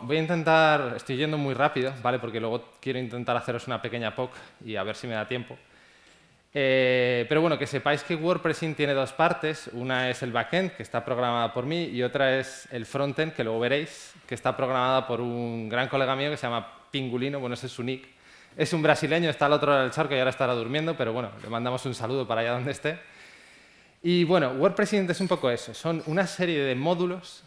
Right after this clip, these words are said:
que nos permiten recopilar cierta información de páginas web Word-, WordPress, ¿vale? Solo funciona en WordPress. Si lo intentas en otro tipo de página web, obviamente no va a recopilar nada,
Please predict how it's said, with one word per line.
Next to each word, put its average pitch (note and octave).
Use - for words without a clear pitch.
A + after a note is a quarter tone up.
que D3+
nos C#3
permiten D3
recopilar C3
cierta D3
información D3
de D3
páginas C#3
web D#3
Word-, A#2
WordPress, C3
¿vale? B2+
Solo G3+
funciona F3
en C#3
WordPress. G#2+
Si -
lo C#3
intentas C#3+
en F3+
otro D#3+
tipo D#3+
de D3+
página D3+
web, F#3
obviamente D3+
no C3
va B2+
a A#2
recopilar G#2+
nada, F#2+